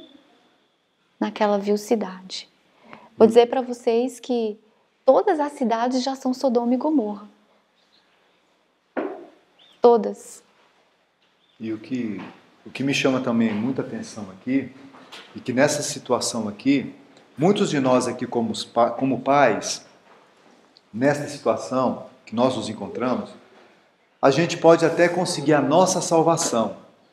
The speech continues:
Speaker 2: mas se nós ficarmos expondo os nossos filhos, seja dentro da igreja, no colégio, na cidade, eles vão ficar absorvendo aquilo que não, que não é da vontade de Deus.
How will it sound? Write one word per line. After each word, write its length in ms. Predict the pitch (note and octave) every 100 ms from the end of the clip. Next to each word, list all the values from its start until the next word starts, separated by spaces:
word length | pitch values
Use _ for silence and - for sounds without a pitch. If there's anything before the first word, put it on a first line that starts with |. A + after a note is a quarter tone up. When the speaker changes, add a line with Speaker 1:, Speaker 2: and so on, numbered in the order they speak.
| _ _ -
Speaker 2:
mas 260 | C3 C#3 C#3
se 140 | -
nós 240 | D3 D#3 -
ficarmos 540 | E3+ - D#3 D3 C3+
expondo 520 | C3+ - - D3+ C#3+
os 100 | A#2
nossos 480 | A#2+ D3 D3 B2 -
filhos, 560 | - C#3 A2 F#2 - - -
seja 300 | - D#3+ C3+
dentro 160 | B2
da 60 | G#2
igreja, 480 | F#2+ A2 B2+ A2 A2
no 120 | G#2+
colégio, 580 | G#2 G#2 A#2+ A#2+ A2 G#2
na 100 | G#2
cidade, 640 | - - C#3 B2+ A#2 - - - _ _ _ _ _ _ -
eles 240 | C3 A#2+
vão 260 | C3 D#3 D#3
ficar 320 | D#3 D3+ C#3+
absorvendo 680 | - - D#3+ G#2+ C3+ D#3
aquilo 440 | C3+ - E3+ F3+ D#3+
que 160 | -
não, 280 | D#3+ D#3 F#3 F3+ - - - - -
que 160 | - E3
não 260 | E3+ G3 D3+
é 400 | C#3+ E3 - - - -
da 120 | B2
vontade 460 | C3 D3+ - E3 C#3+
de 60 |
Deus. 520 | C3+ B2+ A#2+ A#2 -